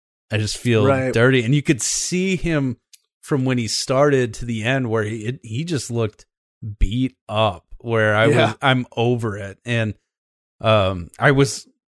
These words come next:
Speaker 1: never watch this with your spouse because my wife was sitting watching this and she goes, "You've been doing this for years.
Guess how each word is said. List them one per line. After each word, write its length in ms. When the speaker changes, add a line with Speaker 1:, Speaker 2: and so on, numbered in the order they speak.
Speaker 1:
never 460
watch 460
this 440
with 280
your 100
spouse 600
because 420
my 100
wife 360
was 120
sitting 440
watching 420
this 260
and 100
she 100
goes, 340
"You've 160
been 160
doing 200
this 140
for 180
years. 760